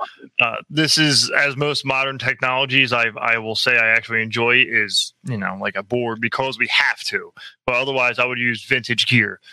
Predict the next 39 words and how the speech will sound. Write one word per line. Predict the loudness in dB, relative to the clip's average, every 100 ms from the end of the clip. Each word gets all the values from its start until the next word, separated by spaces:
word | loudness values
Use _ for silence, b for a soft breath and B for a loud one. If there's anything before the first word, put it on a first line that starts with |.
| B -2
vintage | -2 -2 -6 -2
anything | -2 -2 -2 0 0
when | 0 -4
it |
comes | -4 -6 -6 -10
to, | -4 -2 0 -4 -8 b b b _ -4
to, | 0 0 -2 -4
to | -2 0 -2 -6 -12 -16 -16 -14 -12 -8 -6 -8 -10 -6 -6
entertainment, | -4 -2 0 2 2 0 -2
visual, | -2 -2 0 -2
audio, | -2 -4 -2 -2
visual. | 0 0 0 -2 -2 -6 B B B
You | -2
know, | 0 -2 B B
I | -2
still, | 0 2 0 2
I'm, | 0 0
I'm | -4 -2
still, | -4 -2 -2
I'm | -2
trying | -2
to | -2
purchase | -4 -4 -2
a | 0
reel | 2 0
to | 0
reel. | 2 0 -2 -10 b b
That's | -4 -2
how, | -2 -2 -2
that's | 0 0 0
how | -2 -2
vintage | -2 -2 -2 0
I | 0
like | 0 0 0
things. | 0 0 -2 -2
You |
know, | 0 0
I | -2
prefer | -6 -6 -4